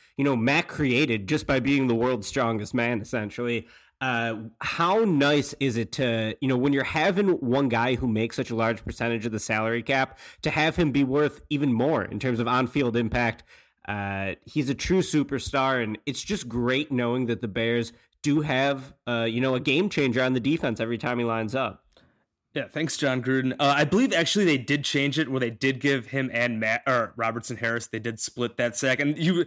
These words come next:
Speaker 2: you actually just beat me to it. I was gonna bring up that exact play. He just, I think it was Riley Reiff maybe was the tackle. He basically blew him up and then made it through the other guy and just, yeah, to force that. And he got half a sack out of it. Just in-,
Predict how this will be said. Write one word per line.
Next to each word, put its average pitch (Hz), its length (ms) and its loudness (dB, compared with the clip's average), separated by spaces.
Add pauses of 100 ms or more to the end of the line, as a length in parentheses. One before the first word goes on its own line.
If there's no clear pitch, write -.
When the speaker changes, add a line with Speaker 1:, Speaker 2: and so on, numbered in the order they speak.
(140)
Speaker 2:
you 180 80 4
actually 185 220 2
just 135 180 0
beat 147 140 4
me 139 100 2
to 135 140 -2
it. 123 40 2
I 120 80 2
was 135 120 0
gonna 147 100 2
bring 139 160 0
up 131 80 -2
that 131 140 2
exact 123 400 -2
play. 123 160 -4
He 120 80 -6
just, 135 240 -4 (240)
I 123 80 -2
think 190 160 -2
it - 20 -2
was 160 240 2
Riley 151 460 2
Reiff 143 340 0
maybe 165 260 2
was 160 140 0
the 135 60 -12
tackle. 160 380 0
He 147 60 2
basically 143 360 -2
blew 151 260 2
him 143 140 2
up 131 200 2
and 131 80 0
then 117 220 -2 (320)
made 143 240 0
it 143 100 -6
through 143 140 0
the 131 140 2
other 123 160 0
guy 113 260 -2
and 113 200 -6 (120)
just, 131 220 -6
yeah, 123 180 -2
to 127 160 -10
force 127 400 -2
that. 117 280 -4 (100)
And 123 100 -6
he 123 60 -2
got 120 160 0
half 123 180 -2
a 123 60 -10
sack 117 200 -4
out 117 80 -4
of 117 80 -4
it. 123 40 -6
Just 127 160 -8
in-, 143 160 -8